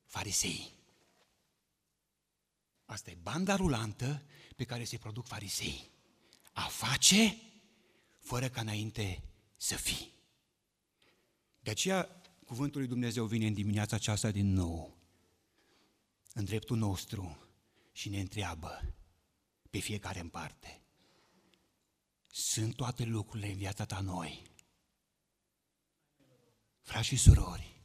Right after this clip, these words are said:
tineri, adolescenți, copilași, Dumnezeu are puterea să facă toate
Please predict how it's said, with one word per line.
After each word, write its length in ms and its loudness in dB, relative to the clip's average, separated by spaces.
tineri, 580 -10
adolescenți, 960 -4
copilași, 720 8
Dumnezeu 580 10
are 280 2
puterea 840 0
să 220 -6
facă 360 -12
toate 800 4